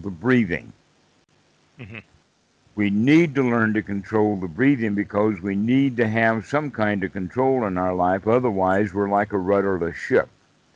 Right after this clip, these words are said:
Speaker 2: And so that's
Speaker 1: Once
Speaker 2: like your, the coding, like,
Speaker 1: That
Speaker 2: that's
Speaker 1: would
Speaker 2: the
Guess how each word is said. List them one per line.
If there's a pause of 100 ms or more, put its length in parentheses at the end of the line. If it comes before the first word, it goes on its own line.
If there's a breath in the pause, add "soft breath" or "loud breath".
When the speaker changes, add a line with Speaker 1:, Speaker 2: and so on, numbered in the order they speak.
(160)
Speaker 2:
And
so
that's
Speaker 1:
Once
Speaker 2:
like (280)
your, (100)
the
coding, (460)
like, (300)
Speaker 1:
That
Speaker 2:
that's
Speaker 1:
would
Speaker 2:
the